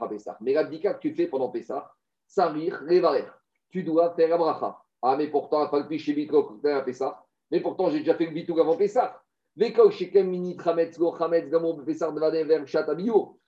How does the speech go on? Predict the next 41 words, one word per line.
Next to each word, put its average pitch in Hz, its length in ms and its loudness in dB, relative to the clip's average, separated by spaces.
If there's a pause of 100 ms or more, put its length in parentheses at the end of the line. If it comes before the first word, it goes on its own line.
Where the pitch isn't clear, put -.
(160)
Et 185 180 6
a 170 160 2
fortiori, 180 500 0
si - 180 -14
maintenant, 165 600 0 (120)
c'était 175 420 2
quelque 147 280 -8
chose 185 200 2
qui 165 80 -6
n'était 165 200 -2
pas 165 180 -2
Chametz 160 340 0
et 151 120 -6
qui 160 80 0
a 147 80 2
fermenté 156 440 -2
pendant 147 220 -2
Pessah. 135 460 -2 (3000)
Alors, 156 140 2
il 185 80 0
te 220 100 -2
dit, 180 220 -8 (180)
même 302 340 2
si 240 220 -6
j'ai 240 80 -2
déjà 208 180 4
fait 208 120 4
le 196 60 -2
bitou 190 280 -2
avant, 147 420 2
je 120 140 -2
dois 151 220 0
faire 139 180 0
abdika 131 380 -2
sur 120 140 -6
abdika 120 340 -4
pendant 113 420 -10 (120)
Pessah. 147 340 -8 (160)
Et 202 180 6
même 311 280 -2
si, - 500 -12